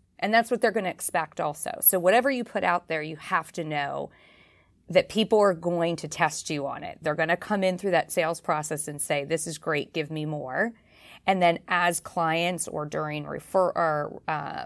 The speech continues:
renewal time, they're gonna be like, "Well, let me talk to other people. What type of re-, of expectations did they have and what were those results?" Um, so you gotta, you gotta be careful when you say, I'm gonna have this from you know, voice of the customer, you gotta make sure that you've got those folks in your stable to,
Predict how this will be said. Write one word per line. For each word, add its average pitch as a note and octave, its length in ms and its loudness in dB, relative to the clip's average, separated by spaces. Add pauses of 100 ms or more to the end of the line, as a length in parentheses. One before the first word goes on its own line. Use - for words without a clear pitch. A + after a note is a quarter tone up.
renewal F#3+ 500 2
time, G3 520 0 (360)
they're G3 100 4
gonna G3 140 6
be F#3 80 6
like, E3+ 180 6
"Well, F3+ 80 4
let F3+ 140 4
me F#3 80 -2
talk E3 240 -4
to - 120 -2
other D3+ 160 -2
people. D3+ 360 -8
What E3 200 2
type F#3 280 -2
of E3+ 120 -2
re-, E3 140 -4 (160)
of D#3 420 -4 (360)
expectations F#3+ 800 0
did E3+ 160 -2
they D#3+ 180 0
have D#3 320 2
and D#3 140 -4
what D#3+ 180 -4
were D#3 100 -4
those D3 300 -6
results?" - 580 -8 (200)
Um, D#3 180 -8
so F3 100 -4
you F#3 120 -2
gotta, G#3+ 200 8
you G3+ 80 -4
gotta A#3+ 140 6
be B3 80 0
careful B3 380 0
when F#3+ 100 -2
you F#3 100 -4
say, F3+ 460 4
I'm F3 160 -2
gonna E3+ 160 -2
have D#3+ 220 -4
this D#3 180 -4
from D#3 220 -12 (560)
you E3+ 80 -4
know, D#3+ 140 4
voice E3+ 300 4
of E3 40 -10
the E3+ 80 4
customer, F#3+ 460 2
you D#3 200 -2
gotta F3+ 240 4
make F3+ 200 -4
sure F3+ 160 0
that E3+ 120 -2
you've D#3+ 180 -6
got D3 260 -2
those D#3+ 280 -2
folks - 400 0
in D#3 180 -8
your D#3 120 -6
stable D#3 500 -4
to, - 220 -6